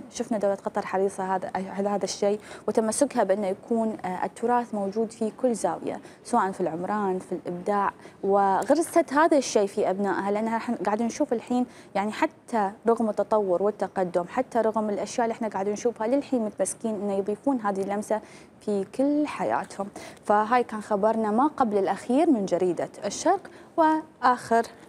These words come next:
خبر راح يكون نفس ما قلت لكم راح نختمها في جريدة الوطن، وحريصين إن تكون الأخبار اللي موجودة عندنا منوعة.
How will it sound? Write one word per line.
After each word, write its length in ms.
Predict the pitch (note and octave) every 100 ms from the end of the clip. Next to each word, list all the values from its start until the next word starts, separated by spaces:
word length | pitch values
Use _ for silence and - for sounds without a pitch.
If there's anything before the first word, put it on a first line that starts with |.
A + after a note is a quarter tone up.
| -
خبر 360 | - B3+ G3+ F#3+
راح 180 | G3+ G3
يكون 300 | F#3 A#3 A3
نفس 280 | G3+ - F#4+
ما 80 |
قلت 200 | F3+ F#3+
لكم 280 | B3 - G#3+
راح 140 | G#3 -
نختمها 480 | - - A#3+ G#3+ G#3+ - - - - - - - - - - - - - - - - -
في 280 | A#3 G#3+ -
جريدة 560 | F#3 G3 G3 G#3 F3+ F3+ - - - - - - - - -
الوطن، 640 | F#3+ F#3 A#3 B3+ B3 B3 - - - - - G3+
وحريصين 800 | G3+ G3 - A3 A3+ - C4 G#3+
إن 100 | F#3+
تكون 280 | - A#3 G#3+
الأخبار 540 | - G3+ - A3+ D4+
اللي 160 | C4 G#3
موجودة 440 | F#3+ F#3+ A#3+ G3+
عندنا 460 | F#3 F#3+ A3 G#3+ G3+
منوعة. 640 | G#3+ C4 C4+ G3 F#3